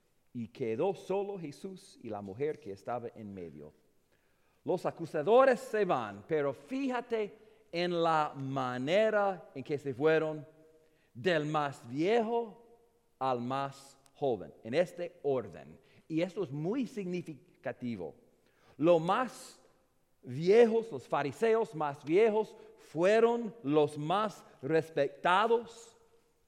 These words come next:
Ellos tenían más experiencia. Ellos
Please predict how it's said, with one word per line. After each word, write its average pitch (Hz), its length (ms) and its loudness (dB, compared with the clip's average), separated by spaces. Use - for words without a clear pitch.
Ellos 220 280 4
tenían 196 320 0
más 180 220 2
experiencia. 214 1080 2
Ellos 233 540 2